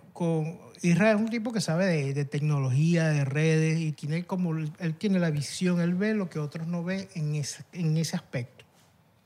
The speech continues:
¿sabes? Entonces, él, por supuesto, tiene como la autoridad de decir, "Mira, no, esto no, así no va porque no va a salir bien, no se va a ver bien, la imagen va a salir borrosa", lo que sea que,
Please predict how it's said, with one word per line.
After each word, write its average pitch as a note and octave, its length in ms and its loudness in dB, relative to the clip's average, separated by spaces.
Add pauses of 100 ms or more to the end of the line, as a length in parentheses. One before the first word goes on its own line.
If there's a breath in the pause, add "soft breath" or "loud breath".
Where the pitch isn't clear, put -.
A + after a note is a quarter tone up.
(140)
¿sabes? E3 340 -4
Entonces, D#3+ 400 -2
él, D#3+ 100 -2
por F3+ 140 -4
supuesto, D3+ 400 -6
tiene E3+ 220 -2
como F3 220 -4
la D#3+ 80 -6
autoridad C#3 640 -2
de E3+ 80 0
decir, D3+ 280 -2
"Mira, C#3 180 -4
no, C3 100 -8
esto C3 200 -8
no, D3+ 240 -4
así D3 200 -8
no D3 160 -4
va F#3+ 240 -2
porque D3+ 360 -10 (680 soft breath)
no D3+ 120 -2
va D3 60 0
a C3+ 40 -2
salir D3 260 -2
bien, F#3 340 0
no D#3 80 -4
se C#3+ 140 -4
va D#3 100 0
a - 40 0
ver D3+ 140 0
bien, F3+ 220 0
la E3+ 60 -2
imagen D3 240 0
va D#3 60 -2
a - 20 0
salir D3+ 220 -2
borrosa", E3 400 0
lo D3+ 120 -2
que C#3+ 100 -4
sea F3 260 -4
que, C#3+ 460 -4